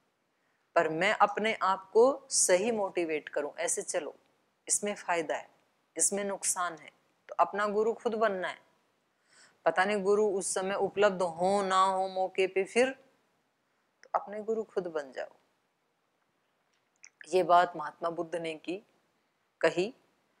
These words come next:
कि खुद ही अपने दीपक बन जाओ, "आपो दीपो भव", है ना, अपने पथ प्रदर्शक खुद बनो, अपना दिया खुद जलाओ, दूसरों से ले लो,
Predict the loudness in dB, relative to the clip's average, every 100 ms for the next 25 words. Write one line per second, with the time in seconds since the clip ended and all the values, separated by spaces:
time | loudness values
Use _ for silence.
0 | _ _ -8 -8 -4 -2 0 2 4 4
1 | 4 0 -2 -2 -10 _ _ _ _ -20
2 | -2 -2 2 0 0 -4 -6 -4 -4 -6
3 | -12 _ _ _ _ 2 4 2 0 -2
4 | -2 -6 -4 -6 -4 -6 -8 -8 -12 -12
5 | _ _ _ _ _ _ _ _ _ _
6 | -4 0 2 4 2 2 2 2 2 -2
7 | -2 -4 -4 -4 -6 -10 _ _ _ _
8 | _ -4 -2 -2 -2 0 2 0 0 -2
9 | 0 0 0 -2 -8 _ _ _ _ _
10 | _ _ _ _ _ _ _ _ _ _
11 | 2 6 6 4 2 4 4 6 6 4
12 | 0